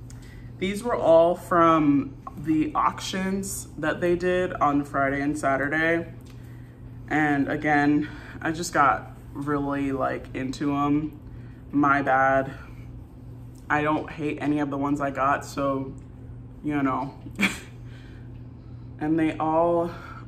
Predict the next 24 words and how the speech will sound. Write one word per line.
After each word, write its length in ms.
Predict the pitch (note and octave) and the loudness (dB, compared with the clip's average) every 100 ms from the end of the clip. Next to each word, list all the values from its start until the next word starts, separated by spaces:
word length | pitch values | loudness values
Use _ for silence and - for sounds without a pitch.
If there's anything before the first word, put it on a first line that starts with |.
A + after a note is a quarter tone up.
| - | -6
are 480 | E3 E3 D#3 D#3 D3+ | -2 0 2 2 0
just 560 | D3+ E3 D#3+ - - | 0 -2 -2 -6 -6
so 760 | - - - - F#3 A3+ B3+ - - - - - - | -2 0 2 2 0 -2 -4 -10 -14 -16 -16 -16 -10
stinking 800 | - - - G#3+ A3 B3 B3 A3+ | -6 -4 -2 -2 -2 -2 -4 -6
cute. 580 | - A3 A3+ B3+ C4+ - - - - - - - - - - - - - - - - - - - - - - - - - - | -4 0 2 2 -2 -6 -14 -14 -14 -14 -14 -14 -14 -14 -16 -16 -16 -16 -16 -16 -16 -16 -14 -14 -14 -14 -14 -14 -14 -12 -2
Little 240 | E3+ G3 | 0 2
man 280 | F#3+ F#3 G3+ | 2 2 2
is 140 | G3 | 0
gonna 220 | F#3+ F3+ E3+ | 0 0 2
be 160 | E3+ | 2
rocking 920 | D3+ C#3 C#3 D#3+ E3+ F3+ F3+ F#3 G#3+ A3 - - - - - - - | 0 0 2 2 2 2 4 2 -2 -6 -10 -14 -14 -16 -16 -14 -12
the 120 | C#3 D#3 | -6 -2
bandanas. 800 | D#3 D3+ D3+ D#3 D#3+ D#3+ E3 - | 2 4 6 6 6 4 2 2
I, 400 | E3 F#3+ F#3 - D3+ | 6 6 4 0 2
my 200 | D#3 F3+ | 4 6
only 140 | G#3+ | 4
thing 180 | G#3+ F#3 | 4 4
is, 160 | F3 D#3+ | 4 6
like, 360 | D3+ C#3+ C#3 | 6 6 4
I'm 80 | D3+ | 4
gonna 120 | F#3 | 4
be 180 | F3 E3+ | 6 4
so 360 | E3+ - D#3 D#3 | 4 4 4 4
upset 580 | D3+ - D3 D3 - | 2 2 4 4 2